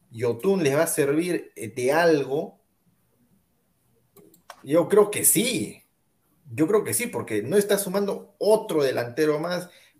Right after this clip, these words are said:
y otro delantero y otro delantero que no va a marcar, o sea, que no va a marcar en, en la labor defensiva, me refiero, ¿no? Que no, que no marca y que no marca y se siguen llenando de delanteros y, y no se están llenando de gente que, que del mediocampo para atrás defienda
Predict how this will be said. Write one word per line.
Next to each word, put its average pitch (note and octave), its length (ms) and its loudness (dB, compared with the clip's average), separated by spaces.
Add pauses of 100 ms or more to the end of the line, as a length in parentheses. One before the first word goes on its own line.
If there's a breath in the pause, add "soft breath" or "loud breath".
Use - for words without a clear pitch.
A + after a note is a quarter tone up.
y - 160 6
otro F3 440 2
delantero B2+ 720 -6
y B2+ 180 0
otro A3+ 380 4
delantero C3 500 -2
que B2+ 100 -6
no C#3 140 -6
va - 80 0
a - 40 -4
marcar, C3+ 500 0
o G#2+ 60 -10
sea, G2+ 160 -4
que G#2 100 -8
no A#2 100 -4
va C3 80 2
a B2+ 40 0
marcar B2 340 -2
en, G#2+ 160 -6
en G#2 120 -10
la F#2+ 80 -4
labor A2 220 0
defensiva, A2+ 360 -4
me F#2+ 100 -6
refiero, F#2+ 280 -10
¿no? G2 140 -12 (600)
Que A2+ 100 -4
no, C3+ 160 -8
que A#2+ 120 -8
no B2 80 -4
marca E3+ 360 4
y C3+ 80 -4
que B2 100 -6
no B2 100 -4
marca F#3 280 -4
y A2+ 40 -10
se D#3+ 120 -8
siguen G#3 300 -2
llenando G#3 400 2
de E3+ 80 0
delanteros A3+ 720 -4 (420)
y, C#3 540 -10
y D3 40 -2
no G3 140 0
se G#3 100 -2
están G#3+ 180 0
llenando G#3 300 0
de E3 100 0
gente G#3 340 -4
que, G#2 580 -2
que A#2 120 -10
del A#2 140 -6
mediocampo C3 440 -2
para B2 160 2
atrás F#3+ 420 -4 (120)
defienda E3 840 -6